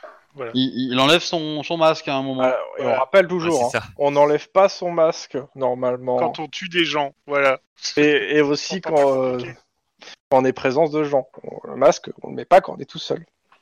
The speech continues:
Speaker 1: Alors, le
Speaker 3: <laughs>
Speaker 1: coronavirus a bien dit, on garde ses gants tout le temps. Hein. Et aussi,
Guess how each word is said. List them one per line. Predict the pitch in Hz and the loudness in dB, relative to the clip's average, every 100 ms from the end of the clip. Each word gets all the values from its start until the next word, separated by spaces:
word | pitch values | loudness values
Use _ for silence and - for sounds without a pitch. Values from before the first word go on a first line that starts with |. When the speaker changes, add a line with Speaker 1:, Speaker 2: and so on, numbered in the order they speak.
| _ _ _ - - | _ _ _ -20 -4
Speaker 1:
Alors, | 143 139 143 127 | -2 2 2 0
le | 123 143 | -8 -8
Speaker 3:
<laughs> | - | 2
Speaker 1:
coronavirus | 185 175 175 160 165 160 - | 2 2 -2 -4 -4 -4 -4
a | |
bien | 131 143 | -2 -4
dit, | 143 147 | -4 -10
on | 123 107 | -12 2
garde | 160 165 | 2 2
ses | - 139 | -6 -8
gants | 131 135 135 _ - | -4 -4 -4 _ -12
tout | 214 | -12
le | 233 | -4
temps. | 156 139 247 - _ _ _ 156 | 0 0 -2 -8 _ _ _ -2
Hein. | - - - 185 - 160 220 - 160 - 147 160 - - | 0 -2 0 -2 -2 -4 -4 -8 -6 -4 -4 -6 -14 -2
Et | 123 | 0
aussi, | 135 - 165 233 | 0 -4 -6 -8